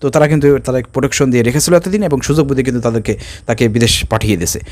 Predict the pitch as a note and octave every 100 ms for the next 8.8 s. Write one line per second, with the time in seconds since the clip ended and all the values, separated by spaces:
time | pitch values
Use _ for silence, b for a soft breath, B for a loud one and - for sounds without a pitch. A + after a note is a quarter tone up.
0 | B B D3+ C#3+ D3+ G#3 A#3 G3 A#2 G2
1 | C3 D3+ D#3 D3+ D#3+ D#3 E3 D3+ D#3 C#3+
2 | B2+ B2+ C3 C3+ C3 B2+ C#3+ B2 G#2 -
3 | A2+ B2 B2+ C3 B2 A#2+ B2 A2+ G2+ -
4 | B B B - A#2+ C3+ B2+ A#2 C#3 B2+
5 | A#2 A#2 - G#2 F#2+ F#2 E2+ B B -
6 | - E3+ F3 G#3+ F#3 F3 F#3 F3 F#3+ D#3
7 | C3 C#3+ C#3+ - C#3+ C3+ A#2 A#2 A#2 A2
8 | A2 - A2+ F#2+ E2 G2 - D2+